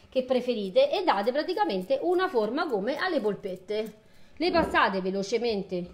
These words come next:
in pangrattato, se volete potete anche passarle nell'uovo e poi nel pangrattato.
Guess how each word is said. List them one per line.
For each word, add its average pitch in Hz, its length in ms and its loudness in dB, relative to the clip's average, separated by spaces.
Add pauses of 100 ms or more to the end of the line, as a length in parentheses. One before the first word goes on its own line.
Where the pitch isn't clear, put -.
in 254 180 -8
pangrattato, 214 1120 -2 (840)
se 330 200 -4
volete 294 340 4
potete 226 360 -2
anche 254 260 0
passarle 196 520 -2
nell'uovo 226 880 -2 (580)
e 320 160 -4
poi 190 260 0
nel 190 200 0
pangrattato. 185 1000 -2